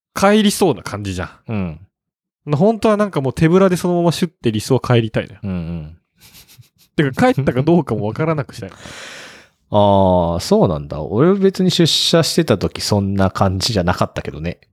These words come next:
Speaker 1: 「おはようございます」って言ってく？
Speaker 2: 「おはようございます」ってちゃんと言って、誰かが来ても「おはようございます」って言うから「おはようございます」って言うし、帰る時に「お疲れ様でした」って言うよ。
Speaker 1: その後さ、朝会があるじゃん。
Speaker 2: うん。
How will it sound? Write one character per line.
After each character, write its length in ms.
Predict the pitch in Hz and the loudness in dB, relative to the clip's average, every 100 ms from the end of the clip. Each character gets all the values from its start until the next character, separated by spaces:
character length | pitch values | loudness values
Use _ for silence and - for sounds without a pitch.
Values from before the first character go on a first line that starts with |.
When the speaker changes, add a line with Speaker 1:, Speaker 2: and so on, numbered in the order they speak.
| _ _ _ | _ _ _
Speaker 1:
「お 40 | 175 | 0
は 40 | |
よ 40 | |
う 20 | 180 | 2
ご 20 | |
ざ 60 | |
い 40 | 196 | 2
ま 180 | 196 180 | 2 0
す」 80 | |
っ 20 | - | -4
て 180 | 110 - _ | -6 -8 _
言 100 | 135 | -8
っ 20 | |
て 100 | - | -6
く？ 240 | 143 156 - | -2 -2 -2
Speaker 2:
「お 120 | 113 | 0
は 80 | 110 | 2
よ 60 | 104 | 2
う 20 | |
ご 100 | 107 | 4
ざ 100 | 98 | 4
い 40 | |
ま 120 | 98 | 2
す」 60 | 113 | 0
っ 40 | |
て 60 | 95 | -2
ち 60 | 98 | -4
ゃ 80 | |
ん 40 | 92 | -2
と 100 | 90 | -4
言 80 | 87 | -6
っ 20 | |
て、 540 | _ 208 170 78 - _ _ _ _ _ | _ 2 2 0 -8 _ _ _ _ _
誰 160 | 110 101 | 0 2
か 100 | 95 | 2
が 120 | 92 | 0
来 100 | - | -2
て 100 | 113 | 0
も 140 | 113 | 2
「お 40 | - | 2
は 100 | 101 | 0
よ 60 | |
う 20 | 95 | 0
ご 40 | |
ざ 100 | 98 | 0
い 20 | |
ま 100 | 113 | 0
す」 60 | 110 | 0
っ 20 | |
て 80 | 95 | 0
言 40 | |
う 20 | |
か 80 | 92 | 2
ら 60 | 135 | 2
「お 20 | |
は 60 | 101 | 2
よ 60 | |
う 20 | 92 | 2
ご 60 | |
ざ 80 | 90 | 0
い 20 | |
ま 80 | 87 | -2
す」 80 | - | -4
っ 20 | |
て 60 | 90 | -6
言 80 | 85 | -6
う 40 | |
し、 440 | - 190 101 - _ _ _ | 0 2 2 -4 _ _ _
帰 100 | 117 | -2
る 100 | 95 | 0
時 160 | 90 127 | 0 0
に 20 | |
「お 60 | 104 | 2
疲 80 | |
れ 80 | 101 | 0
様 160 | - 87 | 0 -2
で 60 | |
し 80 | - | 0
た」 60 | 104 | 0
っ 80 | - | -2
て 100 | 82 | -2
言 140 | 87 | 0
う 40 | |
よ。 240 | 87 123 - _ _ 147 | 0 -2 -6 _ _ -4
Speaker 1:
そ 160 | - 220 | 0 2
の 80 | |
後 220 | 247 151 120 | 2 2 0
さ、 340 | 120 113 - | 2 0 0
朝 240 | 147 - 165 | -2 -2 0
会 220 | 165 156 | 0 2
が 140 | 147 | 2
あ 40 | 117 | 2
る 60 | |
じ 80 | 92 | -2
ゃ 80 | 82 | -8
ん。 40 | |
Speaker 2:
う 60 | 92 | -8
ん。 280 | 85 82 | -8 -10